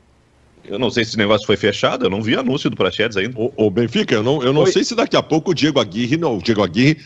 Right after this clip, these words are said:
Speaker 2: porque eu, ao contrário de outros que estiveram aí, que da-, que lançavam o papo de que aproveitavam jovens e não aproveitavam porcaria nenhuma, o Diego Aguirre aproveita. Eu não sei se o Diego Aguirre não vai melar esses negócios do Inter em andamento aí. Daqui a
Speaker 1: É
Speaker 2: pouco
Speaker 1: bom
Speaker 2: ele diz
Speaker 1: lembrar
Speaker 2: aqui, ó, "Eu quero o Praxedes e quero o Peglo." Daqui a pouco ele diz isso.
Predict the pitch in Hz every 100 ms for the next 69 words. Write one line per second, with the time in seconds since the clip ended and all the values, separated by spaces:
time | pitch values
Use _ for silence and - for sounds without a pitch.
0 | - - 160 113 117 120 139 113 170 185
1 | 127 151 185 120 - 127 127 110 127 107
2 | 120 151 117 107 98 _ _ - 110 117
3 | 110 - 143 127 113 - 139 127 107 -
4 | 107 113 104 - 113 104 90 123 110 98
5 | 104 101 104 95 87 107 92 107 90 92
6 | 92 87 120 131 101 117 101 90 95 110
7 | 226 214 175 - - _ - 170 196 -
8 | 254 - 139 160 123 98 151 196 165 143
9 | 165 151 113 117 156 165 147 175 131 156
10 | 160 151 165 160 175 175 214 202 202 233
11 | 208 - _ - 117 143 127 185 180 139
12 | 143 120 - _ _ _ 117 117 156 180
13 | 160 170 143 160 165 190 233 262 - 269
14 | 127 85 92 101 - 113 156 185 233 262
15 | 170 -